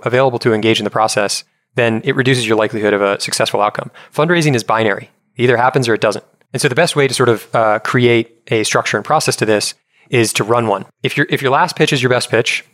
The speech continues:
uh, what we'll typically do, or what I'll typically do, is for thirty days, I will meet with twenty to thirty founders. These are founders who are one stage ahead of us,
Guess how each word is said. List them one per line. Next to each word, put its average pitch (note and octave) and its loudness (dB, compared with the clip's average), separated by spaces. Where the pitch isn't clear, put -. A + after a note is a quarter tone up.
uh, A2 0
what A#2 0
we'll B2 2
typically B2+ 0
do, A2 2
or A2 -2
what A#2 2
I'll A2+ 2
typically B2 -4
do, A2 -2
is A2 0
for B2 2
thirty E3 0
days, A#2 0
I A#2+ 2
will B2+ 4
meet A#2+ 0
with G#2+ -2
twenty B2+ 0
to A#2+ 2
thirty A2 0
founders. G2+ -8
These B2+ 0
are A#2 2
founders A#2 0
who A#2 -4
are G#2 2
one A#2+ 0
stage A2+ 0
ahead A2+ 2
of B2 -4
us, - -2